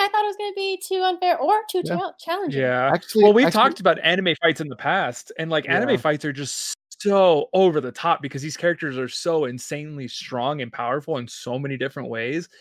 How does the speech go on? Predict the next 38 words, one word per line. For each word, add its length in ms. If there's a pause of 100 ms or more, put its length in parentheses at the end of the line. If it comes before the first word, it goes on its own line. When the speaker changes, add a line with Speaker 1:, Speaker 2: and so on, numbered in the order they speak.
Speaker 2:
They're 220
Speaker 3:
That's, 240
like, 200
it, 20
Speaker 2:
ridiculous. 320
Speaker 3:
it's 100
hard 300
to 80
pit 240
them 180
against 640
something 460
that's 240
not, 260
uh, 200
like, 280
another 240
anime 300
character 480 (240)
just 160
because 220
of 60
these 140
Speaker 2:
Yeah. 40
Speaker 3:
types 240
of 60
Speaker 1:
Mm-hmm. 60
Speaker 3:
discussions. 580 (1200)
Speaker 2:
Yeah. 320 (440)
Um, 760 (520)
so 840 (1500)
I 60
forgot 180
what 60
I 20
was 120
gonna 100
say, 240